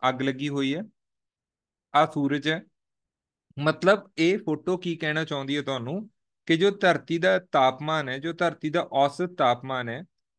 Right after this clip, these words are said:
ਉਹ ਹਰ ਸਾਲ ਬਾਏ ਸਾਲ ਕੀ ਹੈ, ਵੱਧਦਾ ਜਾ ਰਿਹਾ, ਤੇ ਇਸੇ ਨੂੰ ਅਸੀਂ ਬੋਲਦੇ ਹਾਂ ਗਲੋਬਲ ਵਾਰਮਿੰਗ।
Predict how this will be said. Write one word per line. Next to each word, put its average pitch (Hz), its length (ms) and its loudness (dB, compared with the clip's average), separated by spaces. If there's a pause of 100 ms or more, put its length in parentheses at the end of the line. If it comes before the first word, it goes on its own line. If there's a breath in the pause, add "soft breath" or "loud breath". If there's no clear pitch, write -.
(100)
ਉਹ 208 160 2
ਹਰ 156 300 4
ਸਾਲ 160 300 2
ਬਾਏ 156 220 0
ਸਾਲ 135 300 0
ਕੀ 143 240 -8
ਹੈ, 190 40 -4
ਵੱਧਦਾ 131 520 0
ਜਾ 117 260 -2
ਰਿਹਾ, 127 140 -2
ਤੇ 165 160 -4
ਇਸੇ 143 180 -8
ਨੂੰ 147 120 -6
ਅਸੀਂ 143 180 -6
ਬੋਲਦੇ 120 320 -2
ਹਾਂ 185 60 -2
ਗਲੋਬਲ 120 360 0
ਵਾਰਮਿੰਗ। 107 380 -4